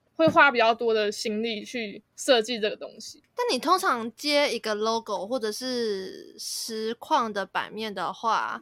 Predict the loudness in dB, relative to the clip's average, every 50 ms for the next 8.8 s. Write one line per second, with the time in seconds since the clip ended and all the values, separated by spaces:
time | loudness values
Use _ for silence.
0 | -10 -6 -6 -6 -2 0 0 0 0 0 -2 -2 -2 0 -2 -2 0 0 0 0
1 | 0 0 -2 -4 0 0 0 0 0 0 0 0 0 0 0 -2 -4 _ -6 -4
2 | -4 -4 -6 -6 -8 -8 -8 -12 -12 -12 -12 -8 -8 -6 -6 -8 -12 -12 -14 -16
3 | -16 _ -10 -8 -8 -6 -8 -10 -12 -14 _ _ -14 -12 -10 -8 -8 -8 -8 -8
4 | -6 -6 -2 -2 -2 0 0 0 0 0 0 -4 -6 -4 -4 -4 -4 -4 -4 -4
5 | -6 _ _ -6 -2 2 4 2 2 4 0 0 0 0 -4 -6 -8 -8 -10 -8
6 | -6 -6 -6 -6 -6 -8 _ -4 -4 -2 -2 -4 -4 -4 -4 -4 -4 -6 -10 -12
7 | -16 _ _ _ _ _ _ _ -4 0 4 4 4 4 2 0 -2 0 0 -2
8 | -6 -6 -4 -4 -6 -6 -6 -14 -16 -18 -18 -18 -14 -14 -14 -14